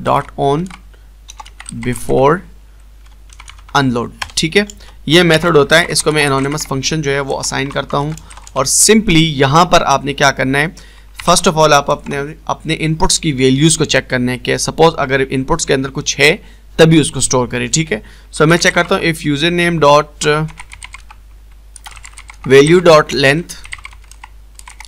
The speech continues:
अगर इस वैल्यू की लेंथ है कुछ ना कुछ, और email dot value dot length, ठीक है, अगर इन वैल्यूज़ का कुछ ना कुछ लेंथ है, so मैं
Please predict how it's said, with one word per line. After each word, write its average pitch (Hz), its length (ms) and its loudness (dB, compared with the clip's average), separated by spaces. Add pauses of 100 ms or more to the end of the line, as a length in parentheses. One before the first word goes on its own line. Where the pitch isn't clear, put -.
(400)
अगर 160 240 2
इस - 240 2
वैल्यू 156 260 2
की 170 100 -4
लेंथ 151 240 2
है 147 180 2
कुछ 151 200 -8
ना 147 60 -4
कुछ, - 360 -4 (440)
और 139 360 6 (260)
email 180 360 4
dot 139 320 4 (240)
value 135 320 0
dot 143 260 2 (560)
length, 117 440 -8
ठीक 147 200 -4
है, 214 120 -2 (400)
अगर 180 240 2
इन 196 180 0
वैल्यूज़ 170 300 2
का 202 60 0
कुछ - 200 -6
ना 185 60 -4
कुछ 180 200 -8
लेंथ 151 340 2
है, 147 340 -4 (260)
so 165 180 4
मैं 185 120 0